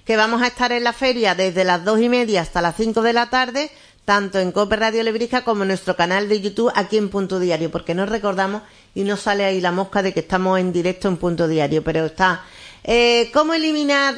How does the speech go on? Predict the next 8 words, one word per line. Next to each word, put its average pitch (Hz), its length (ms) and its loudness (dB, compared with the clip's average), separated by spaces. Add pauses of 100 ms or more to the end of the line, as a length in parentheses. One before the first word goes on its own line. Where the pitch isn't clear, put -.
(100)
eh, 240 800 2
los 233 160 2
mosquitos 226 500 -2
rápidamente? 208 800 0
Diez 254 240 0
repelentes 233 800 -2
que 214 240 0
funcionan, 233 640 0